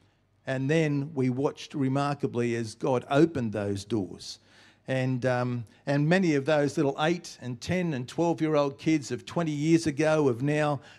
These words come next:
grown, um, to not only take on, um, great futsal careers, but to find Jesus and now to be leading. And we heard two weeks ago Francis talk about that.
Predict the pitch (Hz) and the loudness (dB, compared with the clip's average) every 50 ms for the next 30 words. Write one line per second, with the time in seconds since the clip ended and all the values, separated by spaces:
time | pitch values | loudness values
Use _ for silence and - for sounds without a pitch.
0 | _ _ - 120 127 151 160 170 175 175 156 127 101 92 87 - _ _ _ _ | _ _ -6 0 2 4 4 4 4 4 2 2 0 -4 -8 -16 _ _ _ _
1 | _ _ _ _ 123 127 131 127 131 120 - - 156 147 139 131 127 120 120 135 | _ _ _ _ -4 -4 -4 -4 -4 -6 -4 0 2 2 4 2 2 0 2 2
2 | 180 208 190 170 156 135 131 123 120 - 143 139 139 135 - 139 131 131 127 120 | 2 2 2 2 0 0 -2 -4 -2 -2 0 0 0 0 0 0 0 2 0 -2
3 | 107 104 - - _ _ _ _ 120 120 120 117 117 120 120 131 - - - 156 | -4 -6 -12 -20 _ _ _ _ -4 -2 -2 -2 -4 -4 -6 -8 -12 -4 0 2
4 | 151 151 143 - - - 226 233 - - 160 - - - 139 135 143 151 175 233 | 2 2 0 -4 2 4 4 4 6 2 2 2 4 2 2 4 4 4 4 4
5 | 247 233 - - - - _ _ _ _ _ _ _ _ _ _ 120 - 127 - | 2 -2 -4 -8 -12 -14 _ _ _ _ _ _ _ _ _ _ -2 -2 -2 0
6 | - 127 110 - 147 143 139 135 127 - - 123 123 123 117 104 110 107 104 107 | -2 -8 -6 -2 -2 -2 -2 -2 -4 -2 0 0 0 0 -2 -6 -10 -12 -12 -14
7 | - - - - 123 123 127 131 135 135 127 120 123 123 123 123 143 151 156 147 | -16 -18 -10 -6 -4 -4 -2 -2 -2 -2 -2 -2 -4 -2 2 4 4 4 4 2
8 | 120 113 101 104 104 107 117 120 127 123 139 147 131 123 - - - 151 131 127 | 0 -2 -2 -2 -4 -4 -4 -4 -4 0 0 0 0 0 -2 -2 0 0 2 2
9 | 143 147 143 - - 123 107 117 113 107 104 - - 151 147 160 160 - - - | 0 0 -2 -4 -8 -4 -2 -2 -2 -2 -4 -4 -2 -2 0 0 -2 -2 -4 -6
10 | 107 104 - - - - 131 123 113 - 117 104 107 98 101 104 - - 104 95 | -8 -8 -8 -10 -2 0 0 0 0 -2 -4 -4 -4 -6 -8 -10 -12 -12 -12 -12
11 | 95 | -14